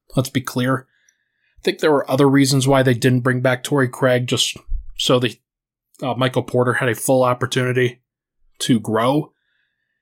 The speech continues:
and not be blocked from the rotation and from big developmental minutes. But, uh, the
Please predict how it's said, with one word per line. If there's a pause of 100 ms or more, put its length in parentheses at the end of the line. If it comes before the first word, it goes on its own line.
(140)
and
not
be
blocked
from
the
rotation
and (440)
from
big
developmental
minutes.
But, (920)
uh,
the